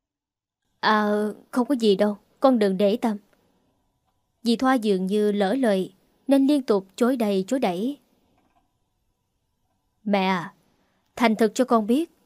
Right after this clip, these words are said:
rốt cuộc mẹ đã làm những gì đi."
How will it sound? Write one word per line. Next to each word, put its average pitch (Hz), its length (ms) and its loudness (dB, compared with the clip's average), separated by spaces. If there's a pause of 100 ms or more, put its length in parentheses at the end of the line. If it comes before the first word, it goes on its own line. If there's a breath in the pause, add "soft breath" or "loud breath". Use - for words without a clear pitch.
(200)
rốt 370 340 2
cuộc 208 220 2 (400)
mẹ 220 180 2
đã 233 100 4
làm 226 220 6
những 220 240 0
gì 202 200 0
đi." 202 220 0